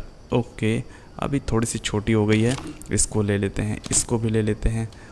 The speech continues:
और यहाँ पे एक ये स्प्रूस कैसे बनता है यार, मुझे स्प्रूस बनाना है।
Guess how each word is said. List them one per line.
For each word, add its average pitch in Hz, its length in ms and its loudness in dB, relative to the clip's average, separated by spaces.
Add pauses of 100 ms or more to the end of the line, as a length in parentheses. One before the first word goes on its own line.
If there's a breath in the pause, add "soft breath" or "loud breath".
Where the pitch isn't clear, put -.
(200 loud breath)
और 139 180 -2
यहाँ 127 240 4
पे 131 180 0 (120)
एक 120 320 0
ये 113 680 0 (540 loud breath)
स्प्रूस 160 500 4
कैसे 107 280 4
बनता 104 280 0
है 104 60 2
यार, 113 80 2
मुझे 117 300 2
स्प्रूस 117 440 2
बनाना 107 320 2
है। 113 180 0